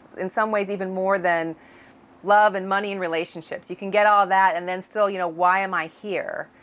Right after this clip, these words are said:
Um, so I understand that. I think I would go back to what I was talking about before. I would say to people who think that they don't know what their inspiration is, I'd say, "Yes,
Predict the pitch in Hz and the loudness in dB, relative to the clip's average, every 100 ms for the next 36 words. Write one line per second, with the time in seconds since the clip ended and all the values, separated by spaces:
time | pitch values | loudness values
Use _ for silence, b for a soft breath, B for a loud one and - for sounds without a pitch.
0 | B B B - 180 160 156 156 160 190 | B B B -6 -4 0 0 -2 -2 -2
1 | - 233 254 - 214 185 165 151 143 143 | 0 -4 -4 -6 -8 -6 -2 -2 0 -4
2 | B B B _ _ _ - 233 370 440 | B B B _ _ _ -2 -2 0 0
3 | 302 262 240 233 226 - 240 233 226 226 | 0 2 4 4 0 -2 -2 0 -4 -2
4 | 226 208 - - 269 269 220 202 - 240 | 0 0 -2 -10 0 2 2 0 -4 -4
5 | 254 - 220 208 208 196 - - - 214 | -4 -10 -10 -4 -2 -4 -8 -16 -12 -12
6 | 202 240 226 208 202 202 196 202 196 196 | -8 -8 -6 -6 -2 -2 -2 -4 -6 -8
7 | 196 - 190 196 214 208 180 170 - 185 | -8 -6 -4 -4 -6 -8 -6 -6 -6 -10
8 | 214 196 233 254 | -8 -4 -4 -4